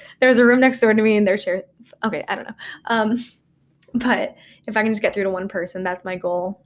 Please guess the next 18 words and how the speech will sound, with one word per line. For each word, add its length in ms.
Plus, 380
I'm 80
not 160
re-, 140
I'm 120
not 180
in 120
this 180
for 140
listens 400
or 120
views, 400
but 300
I 120
just, 380
when 100
I 100
hear 560